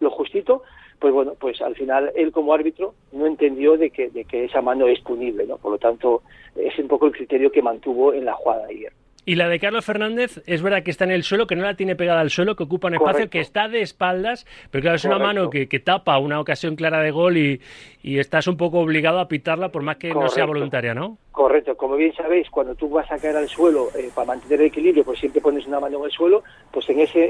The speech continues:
Speaker 1: en ese momento que vas a llevar la mano al suelo, si te impacta el balón en la mano, ya sea cuando te vayas a apoyar o cuando lo retires, pues bueno, eh, sería mano, no sería mano, sería una acción legal, pero como es la otra mano del cuerpo la que está en una posición antinatural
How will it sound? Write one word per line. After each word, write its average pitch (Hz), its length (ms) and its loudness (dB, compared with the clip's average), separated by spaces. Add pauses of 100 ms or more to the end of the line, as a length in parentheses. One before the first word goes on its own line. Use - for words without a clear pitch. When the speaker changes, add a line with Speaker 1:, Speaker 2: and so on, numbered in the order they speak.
Speaker 1:
en 165 100 0
ese 170 220 0
momento 165 480 2
que 147 60 0
vas 151 140 0
a 151 60 -4
llevar 156 220 4
la 151 80 0
mano 156 160 -4
al 143 80 -4
suelo, 165 260 4
si 127 140 -8
te 135 100 -2
impacta 147 360 -4
el 151 80 2
balón 143 300 2 (300)
en 143 120 -6
la 139 100 -4
mano, 151 220 0
ya 135 180 -4
sea 151 240 -2
cuando 135 220 -6
te 139 100 -4
vayas 147 220 2
a - 20 -4
apoyar 147 420 0 (220)
o 131 80 -4
cuando 131 220 0
lo 131 100 4
retires, 151 420 2
pues 117 140 -2
bueno, 123 280 -2
eh, 117 160 -8
sería 135 240 0
mano, 170 220 -2 (200)
no 170 120 2
sería 147 240 4
mano, 156 220 0
sería 131 420 -6 (260)
una 143 140 -4
acción 131 480 -2
legal, 165 380 0 (340)
pero 175 240 4
como 139 240 -6
es 143 140 -4
la 160 100 0
otra 156 200 -4
mano 160 220 -2
del 156 160 -2
cuerpo 170 400 2 (220)
la 127 200 0
que 120 480 -4
está 135 760 2
en 151 80 -4
una 143 120 0
posición 139 460 -2
antinatural 147 680 2